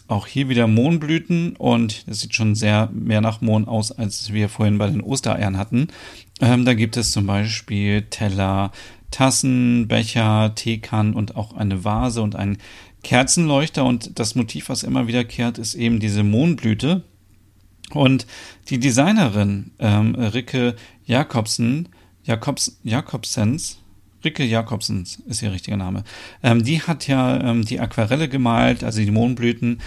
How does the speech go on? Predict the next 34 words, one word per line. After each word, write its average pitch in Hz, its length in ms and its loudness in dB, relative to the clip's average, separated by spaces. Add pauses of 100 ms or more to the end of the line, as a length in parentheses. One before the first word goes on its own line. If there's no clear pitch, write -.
(220)
Sie 127 200 4
hat 127 100 2
aber 117 280 2
auch 117 160 0
schon 110 260 0
das 101 180 -4
Ostergeschirr 113 840 0
und 110 160 0
das, 101 220 -4
äh, 98 200 -8
Weihnachtsgeschirr 104 800 -2 (340)
gestaltet 110 600 -2
für 101 520 0 (260)
Kela. 117 520 -2 (160)
Und 117 640 0 (840)
ich 143 200 -4
finde 156 440 -2
es, - 440 -4 (640)
die - 140 -2
Story 170 320 4
dahinter 120 440 2
ist 139 220 -2
eben, 143 240 0
dass 123 140 0
diese 113 200 0
Mohnblüte, 156 720 2
wenn 113 100 0
man 110 140 2
sie 104 120 -4
pflückt - 580 -4
oder 110 180 0
wenn 107 100 2
sie 101 100 0
blüht, 117 380 -2